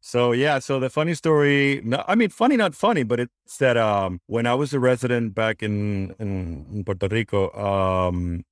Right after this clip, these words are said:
I had been looking for the potential to transfer to a different place, you know, have something, a bit of a different experience. And the opportunity came along in, in, in, in Philadelphia at Jefferson.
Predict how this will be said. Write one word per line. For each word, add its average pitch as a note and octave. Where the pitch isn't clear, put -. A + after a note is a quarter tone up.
I A#2+
had A2+
been A2
looking A2
for G2+
the F#2+
potential B2
to -
transfer G2+
to F#2+
a -
different F#2+
place, A#2+
you G2
know, E2+
have F2
something, E2+
a F2
bit F2+
of F2+
a F2+
different F#2
experience. B2
And G#2+
the A2
opportunity G#2+
came G#2+
along G2+
in, F#2+
in, F2+
in, F2
in E2+
Philadelphia G2
at F2+
Jefferson. F#2